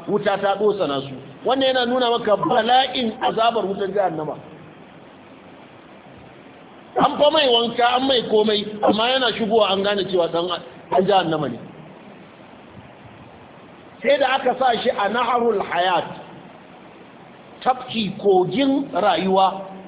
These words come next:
Manzo Allah ce ana jefa shi yanda ka san, a, garwashi,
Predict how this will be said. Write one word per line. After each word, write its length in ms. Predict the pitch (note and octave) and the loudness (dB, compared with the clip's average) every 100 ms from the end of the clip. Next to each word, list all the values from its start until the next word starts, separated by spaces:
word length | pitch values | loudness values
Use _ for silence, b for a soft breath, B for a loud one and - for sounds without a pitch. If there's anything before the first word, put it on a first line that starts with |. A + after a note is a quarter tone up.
| - - | -20 -10
Manzo 160 | D#3 E3+ | -4 2
Allah 300 | A#3+ A#3+ A3+ | 4 4 2
ce 100 | A#3 | -2
ana 300 | A3+ C4 B3+ | -2 0 0
jefa 320 | F#3 B3+ A3+ F#3+ | 0 0 0 0
shi 140 | F#3+ F#3+ | -2 -4
yanda 220 | G#3+ C4 G#3+ | -2 -2 -2
ka 120 | G#3+ | -2
san, 280 | A3 A3 A3 - - - | -2 -2 -4 -10 -18 -8
a, 520 | - F#4 E3+ D#3+ D3 - - - - - - - - - D3+ | 2 4 6 4 4 -2 -10 -18 -20 -20 -20 -20 -20 -18 -2
garwashi, 580 | A3+ A#3 A3+ A3 A3+ | 2 2 2 0 -2